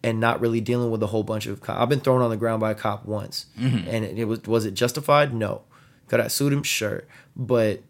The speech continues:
Speaker 1: did he shoot me in the back of the fucking head?
Speaker 2: Right.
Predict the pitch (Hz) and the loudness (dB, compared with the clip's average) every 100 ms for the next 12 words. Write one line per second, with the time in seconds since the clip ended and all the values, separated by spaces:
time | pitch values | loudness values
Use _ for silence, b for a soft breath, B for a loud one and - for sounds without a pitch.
0 | b b _ _ - 131 120 110 - 135 | b b _ _ -4 -2 0 0 2 2
1 | 131 113 117 117 113 - 123 117 107 110 | 0 2 2 2 -2 -2 0 0 -2 0
2 | 123 151 - _ _ _ 110 85 | 0 -2 -10 _ _ _ -2 -2